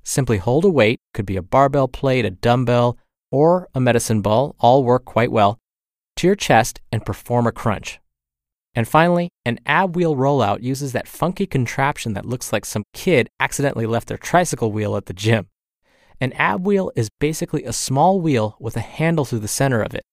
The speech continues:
I've been using one called an ab carver by Perfect Fitness. To do an ab wheel rollout, begin by kneeling on the floor.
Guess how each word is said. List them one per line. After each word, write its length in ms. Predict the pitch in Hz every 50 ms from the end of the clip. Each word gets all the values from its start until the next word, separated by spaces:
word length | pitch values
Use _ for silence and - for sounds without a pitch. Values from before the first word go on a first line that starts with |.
| _ _ _ _ -
I've 140 | 131 160 175
been 80 | 160
using 280 | 143 131 127 113 120 117
one 160 | 113 113 110
called 240 | 107 - 113 110 101
an 120 | 104 107 -
ab 260 | - 113 113 117 110
carver 440 | - - - 117 117 110 101 98 101 -
by 120 | 107 104
Perfect 360 | - - 113 107 - 107 -
Fitness. 480 | - - 117 - - - - - - - _ _ _ _ _ _ _ _ _ _ _ _ _ _ _
To 120 | - - -
do 180 | - 196 240
an 80 | 247 - -
ab 240 | 131 135 147 151 143
wheel 240 | 135 135 131 117 110
rollout, 500 | 104 117 127 135 131 107 95 92 - - - _ _ _ _ _
begin 380 | - 120 107 - 143 160 185 160
by 120 | 123 104
kneeling 340 | 101 101 110 123 143 160 175
on 120 | 185 202
the 60 | 214 196
floor. 420 | - - 123 101 98 104 120 -